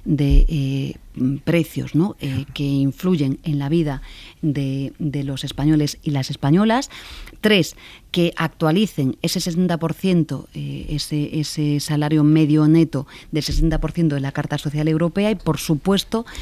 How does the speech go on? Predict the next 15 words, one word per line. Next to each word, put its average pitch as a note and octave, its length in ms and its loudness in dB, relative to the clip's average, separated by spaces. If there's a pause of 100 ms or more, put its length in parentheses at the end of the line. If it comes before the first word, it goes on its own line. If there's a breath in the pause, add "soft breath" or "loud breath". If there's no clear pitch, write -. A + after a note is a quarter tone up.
(180 loud breath)
van F3+ 180 2
a F3+ 80 0
tener F#3+ 380 0
absoluta E3 480 0
libertad. C#3 420 0 (180)
Después F#3 540 0
del A#3 140 0
trabajo F3 340 0
que D#3 100 -4
hagan D3+ 200 0
los D3 160 -2
expertos D#3 560 -4
y - 20 -4
las D3 160 -4
expertas, A3 560 -4